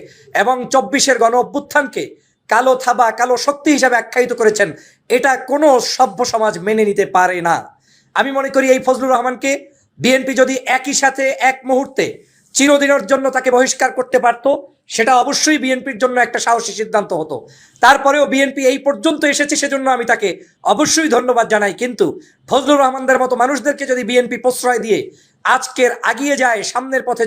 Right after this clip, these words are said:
চলতে চায়, তাহলে বুঝতে হবে এদেশের যুবক, তরুণ, বর্তমান প্রজন্মের মানুষদের কাছে তারা কোনোদিনই গ্রহণযোগ্য অবস্থায় পৌঁছতে পারবে না। এটা লিখে রাখেন। ফজলুর রহমানরা বাংলাদেশের কোনো ভোট ব্যাংক না। আপনি গত পরশু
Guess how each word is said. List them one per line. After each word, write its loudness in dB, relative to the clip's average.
চলতে 2
চায়, 2
তাহলে 2
বুঝতে -4
হবে 2
এদেশের -4
যুবক, 0
তরুণ, 2
বর্তমান 2
প্রজন্মের -2
মানুষদের -2
কাছে -2
তারা 2
কোনোদিনই 2
গ্রহণযোগ্য 2
অবস্থায় 0
পৌঁছতে -2
পারবে 2
না। -2
এটা -4
লিখে 0
রাখেন। -4
ফজলুর 2
রহমানরা 0
বাংলাদেশের 0
কোনো -2
ভোট 2
ব্যাংক 0
না। 2
আপনি -6
গত 0
পরশু 2